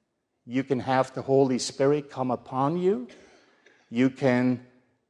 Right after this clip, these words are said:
be a bodhisattva. For those of you who understand the term, you can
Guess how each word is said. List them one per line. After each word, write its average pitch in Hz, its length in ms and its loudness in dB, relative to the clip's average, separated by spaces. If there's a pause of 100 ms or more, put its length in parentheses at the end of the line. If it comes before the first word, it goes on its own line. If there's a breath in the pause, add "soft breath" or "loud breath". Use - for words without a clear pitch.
(320)
be 135 360 6
a 120 100 4
bodhisattva. 160 1200 4
For 139 120 -8
those 139 380 6
of 151 120 -2
you 175 400 6 (160)
who 151 160 -2
understand 135 720 0
the 131 80 -10
term, 185 520 -6
you 131 220 -4
can 127 380 -4